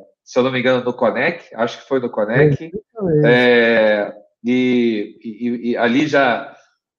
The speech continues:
Speaker 1: agora é, é o match, não é isso? É, agora a palavra do momento é isso, já rolou ali uma, uma sintonia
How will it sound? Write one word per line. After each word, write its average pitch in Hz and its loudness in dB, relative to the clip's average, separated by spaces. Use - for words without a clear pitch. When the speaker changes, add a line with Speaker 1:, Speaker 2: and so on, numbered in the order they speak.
Speaker 1:
agora 117 2
é, 143 4
é 143 2
o 131 -2
match, 147 -4
não 131 -2
é 190 0
isso? 196 -4
É, 107 -2
agora 127 0
a 123 -2
palavra 139 -2
do 143 0
momento 139 -2
é 131 4
isso, - -2
já 147 2
rolou 147 2
ali 151 0
uma, 151 -2
uma 135 -2
sintonia 180 -2